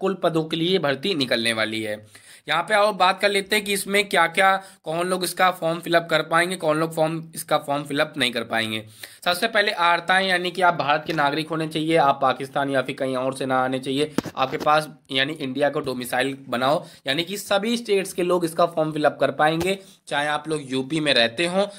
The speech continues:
या फिर यूपी में ना रहते हों। लेकिन जो अदर स्टेट्स के स्टूडेंट इसका फॉर्म फिलअप करेंगे वो जनरल कैंडिडेट्स में काउंट होंगे। चलिए अब इसमें बात कर लेते हैं एज की और इसमें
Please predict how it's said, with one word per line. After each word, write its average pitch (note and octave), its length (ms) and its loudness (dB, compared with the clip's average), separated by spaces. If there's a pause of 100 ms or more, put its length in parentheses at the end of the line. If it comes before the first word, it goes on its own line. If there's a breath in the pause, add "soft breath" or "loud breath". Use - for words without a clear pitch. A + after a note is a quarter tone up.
(140 loud breath)
या B2+ 140 0
फिर D3 160 -4
यूपी C#3 320 -2
में C#3+ 140 2 (260)
ना A#2 180 0
रहते G#2+ 280 -6
हों। G#2+ 80 -4 (260 loud breath)
लेकिन F3 220 -2
जो G#3 120 2
अदर F3+ 320 2
स्टेट्स F#3+ 340 -4
के G#3 140 0
स्टूडेंट F3+ 320 -2
इसका E3 220 -2
फॉर्म D#3+ 220 -2
फिलअप D#3+ 280 -2
करेंगे F3 400 2 (240 loud breath)
वो E3 120 -2
जनरल C#3 300 2
कैंडिडेट्स C3+ 480 -2
में D#3+ 160 -6
काउंट A2 300 -6
होंगे। G2+ 340 -6 (460 loud breath)
चलिए E3 180 -4
अब F3+ 120 2
इसमें F#3 240 -4
बात E3+ 220 2
कर F#3 80 0
लेते F#3 260 -2
हैं D#3 220 0
एज E3 140 0
की G#3 180 -4
और D#3 240 2
इसमें F3 460 -2